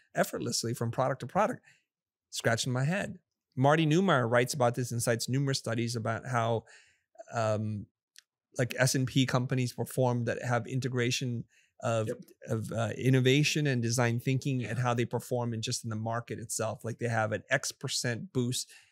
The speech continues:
Speaker 1: just because they spend enough money on R and D or design-led thinking.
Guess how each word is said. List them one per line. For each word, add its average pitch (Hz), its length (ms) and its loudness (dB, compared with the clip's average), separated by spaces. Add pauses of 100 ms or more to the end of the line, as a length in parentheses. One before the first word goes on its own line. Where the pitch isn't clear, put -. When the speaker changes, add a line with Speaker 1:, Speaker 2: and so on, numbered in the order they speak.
(140)
Speaker 1:
just - 240 0
because 123 240 0
they 120 80 0
spend 120 240 -2
enough 113 180 -2
money 120 220 0
on 107 80 -4
R 113 180 -4
and 110 100 -4
D 117 220 -2 (160)
or 120 180 4
design-led 113 720 -2
thinking. 104 440 -10